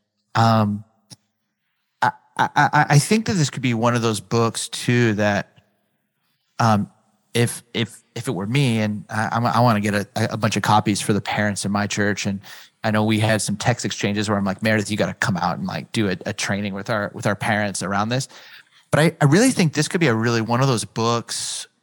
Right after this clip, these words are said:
where a bunch of parents actually, um, could read together and, and kinda chop about it. Because even though how you said, like, Team Miller's gonna do a little bit different than Team Carter,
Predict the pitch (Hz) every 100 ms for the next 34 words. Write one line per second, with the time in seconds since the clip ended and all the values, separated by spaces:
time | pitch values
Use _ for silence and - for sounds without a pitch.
0 | _ 117 120 117 107 127 165 - 143 123
1 | - 101 - 113 107 104 104 - _ _
2 | _ 107 110 107 104 101 98 - 135 110
3 | 98 110 117 104 - 104 101 101 113 131
4 | - 110 101 101 - 110 107 - 175 -
5 | - 135 151 139 113 110 107 127 113 -
6 | - _ _ _ _ _ 175 196 185 160
7 | 139 127 165 131 117 107 - _ 147 131
8 | 120 123 113 120 110 117 113 113 110 110
9 | 113 113 110 107 117 110 107 110 143